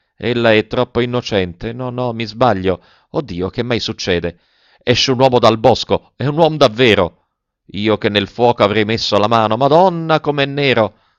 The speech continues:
Ah, corpo d'una bomba! È il cappellano! Basta, basta così. Non è più al trotto, è alla carriera che si va.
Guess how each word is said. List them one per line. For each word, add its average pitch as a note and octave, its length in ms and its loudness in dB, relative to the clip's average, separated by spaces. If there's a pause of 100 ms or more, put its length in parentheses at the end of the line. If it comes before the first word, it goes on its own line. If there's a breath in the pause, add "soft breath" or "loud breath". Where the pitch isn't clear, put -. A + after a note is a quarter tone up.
(120)
Ah, D#3+ 440 0
corpo D3 540 0
d'una C#3 220 2
bomba! A#2 500 2 (340 soft breath)
È - 100 -6
il G#2 120 0
cappellano! G#2+ 800 0 (960)
Basta, F2 420 -8
basta F#2+ 320 -8
così. F2+ 340 -6 (380)
Non G#2 180 -4
è G#2 60 2
più A#2 220 0
al G#2 260 4
trotto, G2+ 680 -4
è - 140 -2
alla G#2 200 4
carriera A2+ 540 2
che G2 100 -12
si - 180 -8
va. E2+ 240 -2